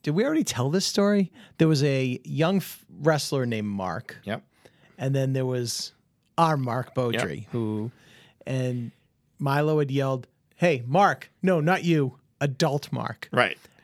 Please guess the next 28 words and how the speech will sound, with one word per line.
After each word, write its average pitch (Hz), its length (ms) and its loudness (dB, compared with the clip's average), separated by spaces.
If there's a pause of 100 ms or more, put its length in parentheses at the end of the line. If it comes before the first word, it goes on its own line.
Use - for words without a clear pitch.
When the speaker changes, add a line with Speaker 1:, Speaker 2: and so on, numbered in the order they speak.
(120)
Speaker 1:
And 131 260 -4
that's 139 520 0
Speaker 2:
That's, 113 260 -2
he 123 280 0
was 123 100 2
Adult 135 240 0
Mark. 110 220 0
He 104 120 -4
said, 107 300 0
Speaker 1:
Yes. - 180 -10 (200)
Speaker 2:
"From 110 180 -6
now 143 220 4
on, 113 400 2 (260)
you're 113 220 0
Mini 135 260 2
Mark, 185 380 2 (1080)
you're 123 220 2
Adult 110 300 0
Mark." - 340 -8
Speaker 1:
Right. 95 220 -2
Speaker 2:
And 107 100 0
that's 110 160 2
how 120 80 0
we 110 120 0
got 104 200 -2
the 107 40 -2
Mighty 135 260 2
Mini, 127 320 2